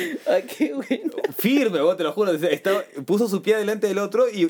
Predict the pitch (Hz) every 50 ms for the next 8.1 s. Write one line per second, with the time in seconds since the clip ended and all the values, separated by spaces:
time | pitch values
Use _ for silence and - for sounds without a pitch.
0 | 165 - 147 160 143 151 156 151 151 127 113 127 127 147 180 220 220 196 170 185
1 | 190 175 175 160 143 147 165 180 196 180 156 - 190 214 208 170 131 - - 208
2 | 208 180 - - 117 107 - - 127 117 - 147 170 196 208 185 - - 240 240
3 | - 196 185 190 196 196 - 190 202 175 156 160 202 208 190 165 143 139 - 127
4 | 127 131 131 131 131 127 - - - - - - - - - - 539 - - -
5 | - - - - - - - _ - - _ _ - - - 254 - - - -
6 | - - - - - 381 370 339 294 - - - 190 185 - - - 339 - 185
7 | 185 175 180 175 170 165 156 147 135 127 127 165 170 175 170 156 - - 226 226
8 | 214 190